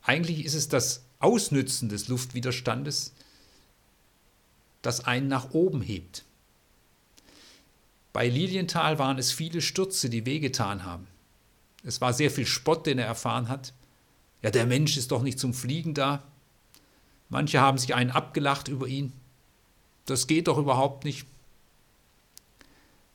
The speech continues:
Aber er hat sich nicht unterkriegen lassen. Sein Traum war größer. Auch bei Petrus reift der Traum immer weiter.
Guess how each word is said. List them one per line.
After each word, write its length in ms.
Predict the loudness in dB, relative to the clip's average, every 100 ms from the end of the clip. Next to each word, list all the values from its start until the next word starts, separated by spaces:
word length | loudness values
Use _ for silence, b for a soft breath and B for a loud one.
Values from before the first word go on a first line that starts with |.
| b
Aber 180 | 0 2
er 100 | 2
hat 140 | 0
sich 180 | -2 -2
nicht 200 | -4 -4
unterkriegen 560 | -2 -2 -2 -2 -2
lassen. 260 | -4 -6 -6
Sein 240 | -6 -6
Traum 380 | -4 -2 0 0
war 140 | 0 -2
größer. 480 | -2 -2 -2 -6 -12 _ _ _ _ _ _ b b b b b b _
Auch 160 | 2 2
bei 180 | 4 2
Petrus 680 | 2 -2 -2 -4 -4 -2 0
reift 340 | 0 -2 -4
der 140 | -6
Traum 380 | -4 -2 0 0
immer 300 | -2 -4 -2
weiter. 440 | -2 -4 -6 -12